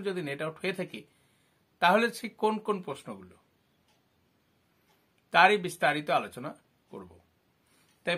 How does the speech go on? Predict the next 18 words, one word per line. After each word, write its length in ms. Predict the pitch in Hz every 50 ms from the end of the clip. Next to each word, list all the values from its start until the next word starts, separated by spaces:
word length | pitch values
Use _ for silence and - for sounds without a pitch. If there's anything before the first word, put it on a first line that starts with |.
| 170 -
প্রত্যেকের 460 | 214 214 214 - 254 240 - 262 240 240
কাছে 240 | 214 - - - 139 - - _ _ _ _ _ _ _ _ _ - 160 160 185
রিকোয়েস্ট, 440 | 185 185 220 196 135 131 - - _ _ _ _ _ _ _ - 143 127
ভিডিওটি 360 | - 185 196 208 214 - 214 202 -
প্রথম 260 | - - - - 214 214 -
থেকে 160 | - 185 185 180 - -
শেষ 140 | 170 156 - -
পর্যন্ত 340 | - 127 120 135 135 131 - - - - _ _ _ _ _ -
দেখুন। 260 | 123 120 - - 87 85 82 _ _ _ _ _ _ _ _ _ _ _ _ _ _ _ _ _ _ _ _ _ _ _ _ _ _ _ _ _ _ _ _ _ _ -
দু 80 | 208 220 196 -
হাজার 300 | 254 277 226 269 269 254 254 -
ষোলো 200 | - 208 214 233 226 -
সালে 220 | - 147 104 107 - - _ _ _ _ _ _ _ _ _ _ _ _ _ _ _ _ _ _ _ _ _ - 175
যখন 300 | 190 185 - 214 208 196 196 240 - _ _ _ _ _ _ _ _ _ _ _ _ _ _ _ - 147 135
Jio 220 | 143 175 214 233 247 233
পরিষেবা 400 | 233 220 226 220 - 233 208 196 151 123
আসে, 200 | 113 - - 113 120 - - _ _ _ _ _ _ _ _ _ _ _ _ _ _ _ _ _ _ _ _ _ _ _ _ _ _ _ _ _ _ _ _ _ _ _ _ -
তারপর 340 | 196 196 196 - - 220